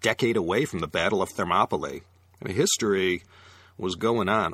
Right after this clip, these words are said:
all over the place. Yeah, for ten years, Go Jian steeled himself and focused only on building up Yue to the point where he could finally exact his revenge against King Fu Chai of Wu.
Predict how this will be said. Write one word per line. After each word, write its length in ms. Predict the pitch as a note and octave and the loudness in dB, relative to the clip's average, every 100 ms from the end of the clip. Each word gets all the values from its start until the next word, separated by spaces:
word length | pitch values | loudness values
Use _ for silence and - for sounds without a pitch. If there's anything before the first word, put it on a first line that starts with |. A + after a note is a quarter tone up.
| - | -6
all 280 | A#2+ B2+ G#2 | -6 -2 0
over 180 | G#2+ | 0
the 100 | - | -4
place. 400 | - C#2+ C#2 C#2 - - _ _ _ - | -10 -8 -4 -2 -2 -2 _ _ _ -6
Yeah, 340 | - F#3+ G#3 G3 | 6 6 6 2
for 140 | - | 0
ten 320 | - G3 F#3+ | 2 4 4
years, 360 | F3+ F3 F3 F3 - - | 4 4 4 4 2 4
Go 220 | D3+ D3 | 4 4
Jian 560 | B2 F#3+ E3+ D3+ D3 | 4 6 6 2 0
steeled 760 | C3+ - - - B2+ A2+ D#2+ E2 | 2 4 4 2 0 2 -2 -4
himself 580 | F#2+ F2 - G2 F2+ F#2 | -4 0 2 2 0 -2
and 200 | G#2 G#2 - | -2 -4 0
focused 520 | - C#3 C3+ A2+ - - | 2 4 4 2 0 0
only 340 | C3 C#3+ C3+ | 0 2 2
on 180 | A2 G#2 | 2 0
building 420 | G2+ A2+ A#2 A2+ | 2 2 2 2
up 180 | G2+ - | 0 0
Yue 440 | A2+ C3+ A2 F#2+ - | 4 4 4 0 -2
to 100 | G2 | -6
the 80 | - | -4
point 300 | B2+ A2 F2 | 0 0 0
where 120 | F2 | -2
he 100 | G#2+ | -2
could 160 | - | -4
finally 520 | - A2+ G#2+ G2 E2+ E2 | 0 2 2 0 -2 -4
exact 420 | E2+ A2 F#2+ - | 0 0 0 -2
his 140 | E2+ | 0
revenge 600 | G2 G#2 F3+ E3+ B2+ G#2 | 2 4 4 4 2 0
against 300 | G#2 G2 F#2+ | 0 0 -2
King 200 | - B2 | 0 0
Fu 280 | A2 - F#2+ | 0 -4 0
Chai 420 | - D#3 D3+ D3+ D3+ _ - | 4 4 4 2 -4 _ -4
of 160 | G2 | -4
Wu. 380 | E2 D#2 F2 A2+ | -4 -4 0 0